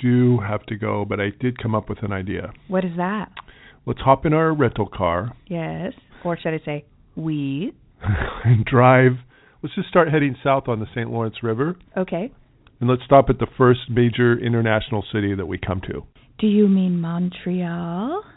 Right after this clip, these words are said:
Speaker 1: I mean the home of the greatest hockey franchise of all time and getting to eat underground.
Speaker 2: So excited we get to stay here in Canada and do another show.
Speaker 1: I know. It's gonna be really great. Please join us next week. And until then,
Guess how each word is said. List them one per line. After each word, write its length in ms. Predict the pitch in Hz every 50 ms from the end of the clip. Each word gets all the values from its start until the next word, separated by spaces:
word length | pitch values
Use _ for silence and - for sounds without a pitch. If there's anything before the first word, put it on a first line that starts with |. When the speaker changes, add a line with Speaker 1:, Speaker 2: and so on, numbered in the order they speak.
| _ _ _ -
Speaker 1:
I 80 | 123 120
mean 300 | 127 127 123 120 117 113
the 100 | 113 113
home 400 | 117 120 135 123 123 123 127 135
of 400 | - - 117 113 110 110 107 107 117 - _ _ _ _ -
the 80 | - 113
greatest 340 | 101 117 117 113 113 113 -
hockey 280 | - 113 110 107 - 104 -
franchise 480 | - 110 104 101 - - 104 101 95 104
of 80 | 98
all 160 | 98 104 104
time 460 | 104 - - 107 107 110 110 110 113 120 - -
and 380 | - 104 101 101 98 98 95 - - -
getting 240 | - 117 113 110 107
to 100 | - -
eat 300 | - 127 110 107 - - - - _ -
underground. 880 | 113 117 120 113 113 107 - - 107 107 104 95 92 90 92 95 98 - - - - -
Speaker 2:
So 160 | 165 160 165
excited 500 | 175 175 - - - 214 233 254 254 240
we 80 | 233 240
get 160 | 254 247 247
to 80 | - 254 -
stay 180 | - 254 247 254
here 200 | 240 269 262 262
in 100 | 262 262
Canada 380 | - 277 285 294 311 320 294
and 200 | 302 294 294 277
do 140 | 254 277 277
another 240 | 285 302 294 294 339 -
show. 280 | - 392 392 427 415 381 - - _ -
Speaker 1:
I 80 | 104
know. 340 | 107 123 143 139 104 92 - - - - - - -
It's 80 | - -
gonna 160 | - 131 117
be 160 | 107 113 110
really 340 | 104 104 113 113 117 117 110
great. 320 | 98 95 87 85 - -
Please 420 | - - - - 143 147 156 165 131 -
join 200 | - 123 120 117
us 80 | 117 - -
next 280 | 117 107 113 - - -
week. 260 | 104 92 95 104 - - - - - - _ _
And 120 | - 110 107
until 380 | 107 104 - - - 143 151
then, 360 | 147 123 107 101 101 101 117